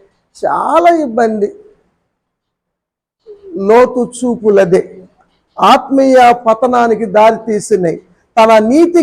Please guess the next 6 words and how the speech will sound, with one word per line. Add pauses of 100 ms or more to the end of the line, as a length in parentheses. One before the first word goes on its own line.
(100)
గల
మనసును (600)
దినదినము (120)
నొప్పించుకున్నాడు (220)
అని (800)
పేతురు